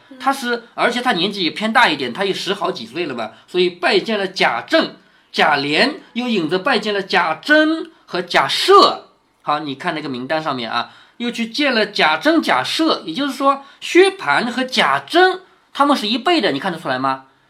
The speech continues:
Speaker 2: 薛蟠和宝玉啊什么都是同一辈的，是不是？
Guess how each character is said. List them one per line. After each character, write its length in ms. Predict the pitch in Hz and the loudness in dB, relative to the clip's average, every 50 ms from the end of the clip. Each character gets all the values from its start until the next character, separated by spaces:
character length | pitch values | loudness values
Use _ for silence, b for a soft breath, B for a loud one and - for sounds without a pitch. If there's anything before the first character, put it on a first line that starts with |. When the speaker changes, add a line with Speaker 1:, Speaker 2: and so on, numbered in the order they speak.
| b | b
Speaker 2:
薛 200 | - - 311 330 | -4 -2 -2 -2
蟠 380 | - - 175 156 170 185 202 - - - - | -2 0 2 2 2 2 2 -2 -6 -14 -8
和 160 | - 208 220 | -4 -4 -2
宝 280 | - - 135 123 127 156 | 2 2 2 2 2 -2
玉 200 | 220 269 262 - | -4 -2 0 2
啊 140 | 160 135 127 | 0 0 0
什 80 | 131 | -4
么 80 | 135 147 | -6 -6
都 120 | - 233 | -6 -6
是 120 | 233 240 - | -8 -8 -10
同 200 | - - 147 180 | -8 -8 -6 -6
一 60 | 214 | -4
辈 160 | 208 220 170 | -4 -4 -4
的， 140 | 131 113 107 | -4 -6 -8
是 80 | - 123 | -10 -10
不 80 | 127 | -10
是？ 200 | 117 135 120 117 | -8 -6 -6 -6